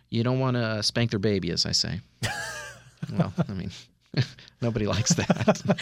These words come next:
Speaker 1: But that's how it
Speaker 3: outstanding.
Speaker 2: Andrew's
Speaker 3: You don't wanna
Speaker 2: about to
Speaker 3: be,
Speaker 2: lose it over
Speaker 3: no,
Speaker 2: there.
Speaker 3: you don't, you don't wanna be the guy on the plane that smacked the kid, right?
Speaker 1: Right,
Speaker 3: Like, you
Speaker 1: but
Speaker 3: don't wanna be that guy.
Speaker 1: <laughs> But that, but it is. And I tell them when I go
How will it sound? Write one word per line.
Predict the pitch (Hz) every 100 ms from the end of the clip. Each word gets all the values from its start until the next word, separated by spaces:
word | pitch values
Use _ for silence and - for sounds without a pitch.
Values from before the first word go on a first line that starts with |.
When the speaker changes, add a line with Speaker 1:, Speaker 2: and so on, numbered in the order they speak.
| - 165 156
Speaker 1:
But | 311 -
that's | 220 196
how | 226
it | 226
Speaker 3:
outstanding. | 190 180 220
Speaker 2:
Andrew's | 170 175 165 156
Speaker 3:
You |
don't | 156
wanna | 151
Speaker 2:
about |
to | 156
Speaker 3:
be, |
Speaker 2:
lose | 165 151
it | 143
over | 135
Speaker 3:
no, | -
Speaker 2:
there. | 302
Speaker 3:
you | 226 339 349
don't, | -
you | 311
don't | 320
wanna | 247 254
be | 254
the | 220
guy | 220
on | 202 185
the |
plane | 185 196 180
that | 190
smacked | - 208 196
the | 190
kid, | - 180 160
right? | 175 180 196
Speaker 1:
Right, | 180
Speaker 3:
Like, | -
you | 262
Speaker 1:
but |
Speaker 3:
don't | 240
wanna | 233 220
be | 220
that | 202 202
guy. | 196 165 165 226
Speaker 1:
<laughs> | -
But | 190 190 -
that, | 190 202
but | 202 202
it | 214
is. | 233 247 156
And | 143
I | 143
tell | 170 185
them | 214 135
when | 127
I | 123
go | 147